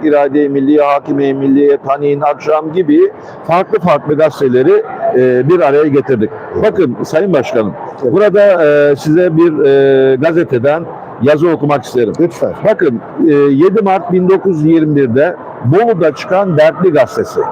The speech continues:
Speaker 1: Yedi Mart bin dokuz yüz yirmi bir. Halk Atatürk'e öyle bir şiir yazmış ki, arkadaşlar ben bunu ilk defa gördüğümde,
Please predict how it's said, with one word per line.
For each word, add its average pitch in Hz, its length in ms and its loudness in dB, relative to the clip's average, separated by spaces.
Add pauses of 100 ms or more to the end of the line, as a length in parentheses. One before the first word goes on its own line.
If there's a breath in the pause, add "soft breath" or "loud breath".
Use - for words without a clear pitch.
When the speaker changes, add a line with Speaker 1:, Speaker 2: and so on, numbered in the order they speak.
(300)
Speaker 1:
Yedi 156 260 0
Mart 165 300 0
bin 143 180 0
dokuz 151 340 -2
yüz 135 80 4
yirmi 131 220 0
bir. 123 120 0 (500)
Halk 214 300 0 (440)
Atatürk'e 147 640 0
öyle 180 300 2
bir 143 140 2
şiir 139 320 0
yazmış 131 480 0
ki, 101 200 -4 (340)
arkadaşlar 147 680 0
ben 180 220 0
bunu 151 160 0
ilk 190 200 -4
defa 139 280 0
gördüğümde, 139 640 0